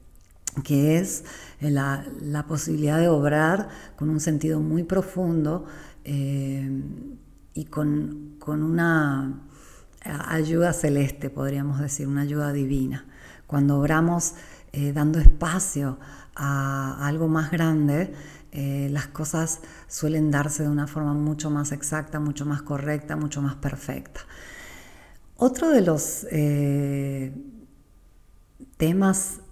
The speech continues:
muy, muy salientes de estos días, de los cuales ya te he hablado muchísimas veces, es Júpiter arrancando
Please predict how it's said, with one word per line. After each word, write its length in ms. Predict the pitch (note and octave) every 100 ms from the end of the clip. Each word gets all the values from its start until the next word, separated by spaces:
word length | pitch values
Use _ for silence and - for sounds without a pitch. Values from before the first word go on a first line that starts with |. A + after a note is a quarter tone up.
| -
muy, 520 | - F3+ G3+ A3+ G#3
muy 260 | E3+ E3+ F#3+
salientes 580 | F#3 D#3+ D#3+ E3 E3 D3+
de 60 |
estos 280 | D3+ D3+ D#3
días, 560 | C#3 D3+ D3 C3+ D3 -
de 80 | C#3
los 120 | C3
cuales 260 | C#3+ D#3
ya 140 | D3 C#3+
te 80 | D3
he 40 |
hablado 420 | C3+ C3 C3 C3+
muchísimas 640 | C3+ C3 A#2+ C3+ D3 C#3
veces, 540 | C3 C#3 C3+ D3+ C#3+ -
es 360 | - C#3+ C#3 -
Júpiter 800 | - - F3+ E3 D#3+ D3 C#3+ C#3 -
arrancando 920 | C#3 C3 C3+ C3 B2+ C3 C3+ C#3 C#3